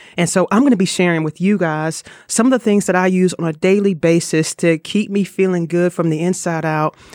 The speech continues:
provides me with a natural source of clean energy, healthy metabolism, positive mood and motivation.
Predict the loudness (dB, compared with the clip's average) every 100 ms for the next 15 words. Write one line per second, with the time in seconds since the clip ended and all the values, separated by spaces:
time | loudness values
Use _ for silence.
0 | -20 -4 -2 2 2 0 2 2 2 0
1 | -2 0 2 2 0 -2 -2 -2 0 2
2 | 2 0 -2 0 0 -4 -8 0 2 2
3 | 2 2 2 2 0 2 0 2 0 0
4 | -2 -2 0 0 0 0 -6 -6 -4 -2
5 | 0 0 2 4 4 2 0 0 0 0
6 | 0 -2